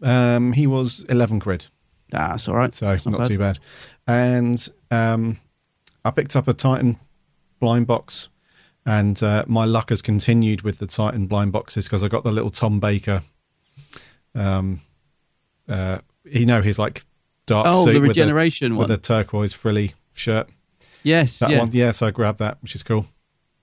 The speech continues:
Speaker 2: It's a good one, actually. Yeah, I like that figure.
Speaker 1: I don't think I've got a bad Titan yet. I mean, I, I haven't got
Speaker 2: No.
Speaker 1: anywhere near as many as you, so the, the ratio from, you know,
Speaker 2: <laughs>
Speaker 1: or the, uh, the probability of me getting a, a duplicate or something is, is a lot less than you.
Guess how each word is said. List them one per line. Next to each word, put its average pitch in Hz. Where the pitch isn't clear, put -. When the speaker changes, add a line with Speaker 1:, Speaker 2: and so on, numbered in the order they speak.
Speaker 2:
It's 170
a 147
good 180
one, 110
actually. 80
Yeah, 151
I -
like 147
that -
figure. -
Speaker 1:
I 147
don't 196
think 160
I've 139
got 143
a 123
bad 135
Titan 151
yet. 104
I 117
mean, 120
I, 123
I 117
haven't 110
got 104
Speaker 2:
No. 98
Speaker 1:
anywhere 113
near 117
as 95
many 101
as 95
you, 98
so 104
the, 98
the 117
ratio 107
from, 95
you 113
know, 95
Speaker 2:
<laughs> -
Speaker 1:
or 110
the, 107
uh, 104
the 98
probability 110
of 92
me 104
getting 107
a, 92
a 104
duplicate -
or 101
something 95
is, 95
is 98
a 101
lot 98
less 104
than 92
you. 90